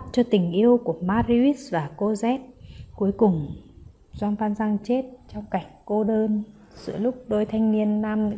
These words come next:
ấy sống với nhau đầy hạnh phúc. Những người khốn khổ là bức tranh rộng lớn về cuộc sống của những người lao động nghèo khổ ở Pháp thế kỷ mười chín.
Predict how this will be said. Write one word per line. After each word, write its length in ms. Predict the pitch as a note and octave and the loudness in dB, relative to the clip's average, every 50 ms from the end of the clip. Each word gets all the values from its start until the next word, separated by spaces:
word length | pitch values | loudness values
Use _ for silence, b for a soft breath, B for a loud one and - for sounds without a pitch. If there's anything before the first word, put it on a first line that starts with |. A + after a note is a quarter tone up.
| G#3 | -4
ấy 340 | G#3+ G3 F3 E3+ F3+ F#3+ A3+ A3+ | -4 -2 0 0 0 0 -2 0
sống 300 | - - F#3+ F3 F3+ G3 | 0 0 2 2 2 0
với 160 | F#3+ F3+ F3 | 0 0 0
nhau 300 | F3+ G#3 A3 G#3+ G#3 G3+ | 0 0 0 -2 -2 -2
đầy 300 | F#3 F#3 F3 D#3+ D3 D3+ D#3 | -2 -2 -2 -2 -4 -6 -8
hạnh 240 | - - - - - - - | -10 -10 -12 -12 -14 -16 -8
phúc. 160 | - A#3 A#3+ A#3 - - - _ _ _ _ _ _ - b b b b b b b b b b b b b b - - | -6 -6 -6 -6 -8 -16 -20 _ _ _ _ _ _ -20 b b b b b b b b b b b b b b -4 -2
Những 160 | C4 A#3 A#3+ | -2 4 6
người 160 | D4+ D4 B3+ | 8 8 8
khốn 220 | - - A3 G#3+ | 8 6 4 4
khổ 360 | A3 - C#4+ C4 G#3+ F3 E3 D#3 | 4 6 6 6 8 6 4 2
là 320 | D#3+ F3+ F3 E3+ E3 E3+ | 2 2 2 2 2 2
bức 180 | F3 G#3 C4 C4 | 0 0 -2 -2
tranh 220 | - - C4+ B3+ B3 | 0 2 4 4 6
rộng 240 | A#3 A3+ D3 - F3 | 4 2 2 2 2
lớn 320 | F#3 F3+ F3 E3+ F3+ G#3+ - | 2 2 4 4 2 2 2
về 240 | A#3+ G#3+ F3+ E3 D#3 - | 4 4 2 2 2 0
cuộc 160 | F3 E3+ E3 | -2 -2 -2
sống 380 | - - G3 E3 E3 E3+ G3 A#3 - | -2 0 0 2 2 2 0 0 2
của 180 | - A3 F3 D3 D#3+ | 2 2 2 0 -4
những 200 | F3+ F#3+ F#3 G#3 | -6 -4 0 2
người 260 | A3 A3 G3 F3 E3 | 4 4 4 4 2
lao 180 | F3 G3+ A3 A3 | 2 0 0 0
động 180 | - A3 - - - | 0 0 -2 -4 -4
nghèo 200 | F#3 F3+ D#3+ D3+ | -4 -2 -2 -4
khổ 280 | - - - G3 D#3+ - - - - - - - | -4 -2 -2 -2 -2 -4 -8 -18 -20 -20 -16 -12
ở 260 | G3 - - - - - | -12 -12 -12 -12 -16 -20
Pháp 320 | - - A#3+ B3 C#4 C#4 - - - - | -4 0 0 2 2 0 -2 -8 -6 -2
thế 120 | G#3 G3 | -2 0
kỷ 280 | G3 - B3 G3+ - - | 2 2 2 0 0 0
mười 160 | E3+ E3+ E3 - | 0 0 0 0
chín. 440 | - - F3+ D#3+ D#3+ E3 G3 B3 | -2 -2 0 0 0 0 0 0